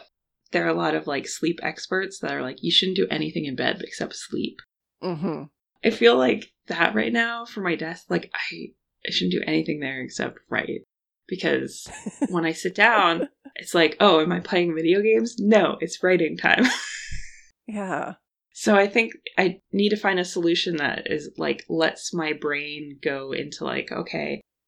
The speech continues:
Speaker 1: we're not gonna get distracted with all this other stuff. It's,
Speaker 2: Mm-hmm.
Speaker 1: it's writing time."
Speaker 2: Yeah. Yeah, that's hard. And I had that, I had a lot of trouble. This is not really trying to be a creative producer, but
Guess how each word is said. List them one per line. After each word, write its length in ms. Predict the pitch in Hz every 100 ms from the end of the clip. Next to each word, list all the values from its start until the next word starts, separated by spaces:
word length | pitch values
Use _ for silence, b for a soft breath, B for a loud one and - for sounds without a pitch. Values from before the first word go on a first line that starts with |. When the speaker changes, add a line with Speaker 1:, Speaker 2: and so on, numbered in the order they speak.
| _
Speaker 1:
we're 100 | 170
not 160 | 170 170
gonna 140 | 208
get 120 | 202
distracted 480 | 190 - 175 - 160
with 140 | 156
all 180 | - -
this 120 | 147
other 220 | - 233 208
stuff. 460 | - 156 147 - - _ _
It's, 500 | - 175 180 - -
Speaker 2:
Mm-hmm. 140 | 170 156
Speaker 1:
it's 200 | 165 170
writing 320 | - - - -
time." 300 | - - 202 _ _ _
Speaker 2:
Yeah. 420 | 165 147 120 120 170 _ _ _
Yeah, 360 | - 175 147 - -
that's 260 | 180 185
hard. 400 | - 170 151 139 -
And 200 | 175 156 -
I 160 | 170
had 260 | 185 196 180
that, 220 | 156 - _ -
I 60 |
had 160 | 180 175
a 40 |
lot 280 | 160 156 175
of 100 | 208
trouble. 600 | - 214 180 170 165 156 _ _ -
This 160 | 262
is 160 | 254 -
not 260 | 190 180 -
really 260 | - 165 160
trying 220 | - 170
to 100 | 151
be 320 | 147 156 147 -
a 60 | -
creative 520 | - 156 147 143 -
producer, 460 | - 151 240 - 156
but 220 | 156